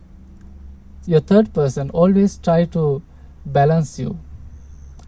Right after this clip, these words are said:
always try to manage you." That your first and two persons always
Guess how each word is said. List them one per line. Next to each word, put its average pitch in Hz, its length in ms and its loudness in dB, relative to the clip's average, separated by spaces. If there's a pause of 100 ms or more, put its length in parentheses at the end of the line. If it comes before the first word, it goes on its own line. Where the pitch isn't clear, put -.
(180)
always 160 340 2
try 160 200 2
to 151 140 -6
manage 143 520 0
you." - 180 -4 (960)
That 147 180 0
your 147 120 4
first 156 300 -2
and 151 180 -2
two 151 160 0
persons 156 500 -2
always 151 400 -2